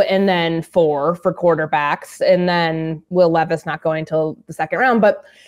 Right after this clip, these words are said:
I'm just not convinced at the moment that it is gonna be one through four within the quarterback order, and that a receiver might be going somewhere in there, possibly at four to the Cardinals. So it brings me back to,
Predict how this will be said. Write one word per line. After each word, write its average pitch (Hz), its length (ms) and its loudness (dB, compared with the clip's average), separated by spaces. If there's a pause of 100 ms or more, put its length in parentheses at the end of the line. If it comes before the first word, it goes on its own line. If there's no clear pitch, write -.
(140)
I'm 254 140 2
just 269 140 2
not 262 300 2
convinced 208 540 2
at 190 200 -2
the 175 60 2
moment 170 420 -2
that 165 140 0
it 160 100 2
is 165 160 2
gonna 165 160 -4
be 165 160 0
one 165 240 -4
through 160 200 -2
four 160 360 2
within 156 240 -4
the 156 60 -10
quarterback 208 500 2
order, 165 240 2
and 170 100 2
that 165 120 0
a 165 40 2
receiver 170 480 0
might 170 280 0
be 165 80 -2
going 160 360 0
somewhere 160 500 -4
in 160 200 -2
there, 156 380 -2 (360)
possibly 175 460 0
at 156 100 -2
four 151 220 0
to - 100 -18
the - 100 -6
Cardinals. - 580 -8 (380)
So - 140 0
it 214 80 2
brings 262 280 4
me 240 100 4
back 196 340 2
to, 175 560 2